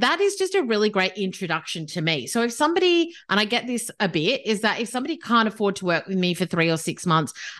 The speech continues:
as a one-on-one coach, then they will book a intensive, like a two-hour intensive,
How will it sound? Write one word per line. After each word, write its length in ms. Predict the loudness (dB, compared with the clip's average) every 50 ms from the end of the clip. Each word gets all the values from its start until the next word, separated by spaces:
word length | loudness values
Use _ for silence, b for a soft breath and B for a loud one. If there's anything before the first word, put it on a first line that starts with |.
| B -2
as 160 | 0 2 2
a 40 | 2
one-on-one 600 | 4 4 4 4 4 2 2 2 2 2 2 0
coach, 560 | -6 0 2 4 6 6 4 2 0 -6 -10 B B B B B
then 300 | 0 2 2 2 4 2
they 180 | 2 0 2 2
will 160 | 0 0 0
book 400 | -2 -2 -2 -2 -2 -2 -6 -12 -6 _
a 400 | 0 2 2 2 2 0 0 -2 -4 _ _ _ _
intensive, 640 | 0 0 0 2 0 0 0 0 -2 2 2 2 4 4
like 200 | 2 2 2 -2
a 40 |
two-hour 480 | -4 -4 -4 0 2 2 2 2 0 0
intensive, 800 | -2 -6 -8 -8 -8 -6 -6 -6 -4 -2 0 0 0 0 -2